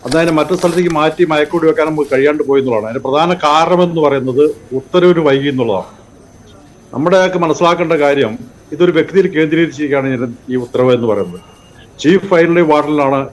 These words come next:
ഈ ഉത്തരവ് കൊടുക്കേണ്ടത്. ഒരിക്കലും അയാള് കൃത്യസമയത്ത് ഉത്തരവ് അദ്ദേഹം കൊടുക്കാറില്ല. അങ്ങനെ തന്നെയാണ് കഴിഞ്ഞ പ്രാവശ്യം തണ്ണീർക്കൊമ്പന്റെ വിഷയം വന്നത്. ഒൻപത്, ഏഴ് മണിക്ക് നഗരമധ്യത്തിൽ എത്തിയ ആ ആനയെ വെടിവെക്കാൻ മൂന്ന് മണിക്കാണ് ഉത്തരവ് കൊടുക്കുന്നത്. അത് മുഖ്യമന്ത്രി ഇടപെട്ട്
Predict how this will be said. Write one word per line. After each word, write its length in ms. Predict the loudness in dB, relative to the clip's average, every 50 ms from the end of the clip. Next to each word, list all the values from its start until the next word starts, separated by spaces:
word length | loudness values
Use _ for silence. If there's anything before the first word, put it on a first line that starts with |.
| -6 -4
ഈ 60 | -2
ഉത്തരവ് 480 | -2 -2 -2 -2 -2 0 2 2 0 -2 -4 -10 -20 -20 -20 -14 -8 -2
കൊടുക്കേണ്ടത്. 460 | 0 0 2 2 2 0 0 -2 -8 -14 -20 -20 -20 -20 -20 -20 -20 -20 -20 -20 -20 -18 -6 -2
ഒരിക്കലും 600 | 0 0 0 2 2 2 4 2 2 0 -2 -6 -10 -8 -4
അയാള് 360 | -2 0 2 2 2 2 2
കൃത്യസമയത്ത് 580 | -2 -6 -8 -6 -4 -2 0 0 0 0 0 0
ഉത്തരവ് 300 | 0 0 0 0 0 -2
അദ്ദേഹം 280 | -2 0 2 2 2
കൊടുക്കാറില്ല. 640 | 2 0 0 0 0 2 2 2 0 0 -4 -10 -16 -20 -20 -20 -20 -20 -18 -12 -6
അങ്ങനെ 260 | -6 -4 -4 -2 -2
തന്നെയാണ് 260 | 0 0 0 0 0
കഴിഞ്ഞ 240 | 2 2 2 2 2
പ്രാവശ്യം 280 | 2 0 0 -2 -2 -2
തണ്ണീർക്കൊമ്പന്റെ 500 | -2 0 0 0 0 0 -2 -2 -2 -2
വിഷയം 300 | -2 -2 -2 0 -2 -2
വന്നത്. 200 | -2 -4 -10 -12 -16 -20 -20 -20 -20 _ -20 -20 -20 -20 -20 -20 -20 -20 -20 -20 -20 -18 -12 -10
ഒൻപത്, 480 | -6 -4 -2 2 2 2 4 4 4 4
ഏഴ് 120 | 4 2
മണിക്ക് 600 | 2 2 0 0 0 2 2 2 2 0 -2 -2
നഗരമധ്യത്തിൽ 540 | -4 -2 -2 0 0 0 -2 -2 -4 -4 -4
എത്തിയ 220 | -2 -2 -2 -2 -2 -4 -8 -10 -6 -4
ആ 200 | -2 0 0 0
ആനയെ 140 | 2 2
വെടിവെക്കാൻ 420 | 4 4 4 4 4 2 2 0 -2
മൂന്ന് 360 | -2 -2 -2 -2 0 0 0
മണിക്കാണ് 300 | 0 0 0 0 -2 -2
ഉത്തരവ് 280 | -2 -2 -2 -2 0 0
കൊടുക്കുന്നത്. 400 | 0 0 -2 -6 -10 -14 -14 -10
അത് 200 | -8 -6 -6 -4
മുഖ്യമന്ത്രി 540 | -6 -6 -4 -2 -2 0 0 2 2 2 2
ഇടപെട്ട് 460 | 2 2 0 -2 0 0 0 0 0